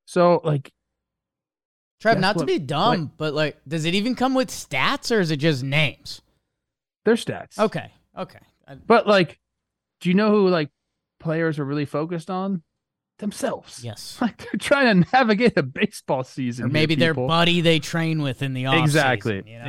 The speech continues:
Speaker 1: Exactly. Buddies, names that they know, you know, like, look, you're not gonna know a lot of the younger guys. Um, you know, I,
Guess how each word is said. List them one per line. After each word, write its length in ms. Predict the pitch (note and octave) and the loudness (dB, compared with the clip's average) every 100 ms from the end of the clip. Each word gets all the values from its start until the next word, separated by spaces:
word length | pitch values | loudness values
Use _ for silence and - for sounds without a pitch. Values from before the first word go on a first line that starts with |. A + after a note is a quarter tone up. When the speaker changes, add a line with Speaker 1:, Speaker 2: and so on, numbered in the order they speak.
| C#3 | -4
Speaker 1:
Exactly. 480 | C#3 B2+ A2+ - | 0 0 0 -4
Buddies, 800 | G2+ G#2 E3+ F#3+ F#3 F3+ F3 D3+ D3 | -6 0 2 4 4 4 4 2 -2
names 560 | D3 D#3 F3 F#3 F3 | 0 0 2 2 2
that 160 | E3 D#3 | 0 -4
they 180 | D#3+ D#3 | -2 -2
know, 600 | C#3+ D3+ D3 D3 D3 C#3 C#3+ - - | -2 0 0 -2 -4 -8 -12 -18 -12
you 100 | E3 | -8
know, 260 | E3 C3+ | -6 -6
like, 280 | D#3 D3 D3+ | -4 -6 -6
look, 260 | E3+ D3 - _ _ _ _ - | -8 -8 -10 _ _ _ _ -6
you're 100 | C3+ | 0
not 220 | D3 D#3 | 0 2
gonna 120 | F3 | 2
know 300 | D3+ C#3+ F#3+ | 4 4 4
a 20 | C#3 | 2
lot 200 | A#2 A2+ | 0 -2
of 60 | |
the 60 | A2+ | -4
younger 360 | A2 A2 A2 G2+ | -4 -4 -4 -6
guys. 640 | G2+ E2+ - - - - - | -8 -12 -20 -20 -20 -18 -10
Um, 640 | G2+ G2 F#2+ F#2 F#2 A2 _ _ _ _ _ _ | -8 -6 -8 -8 -10 -12 _ _ _ _ _ _
you 100 | B2 | -2
know, 120 | A2 | 0
I, 80 | A#2 | 2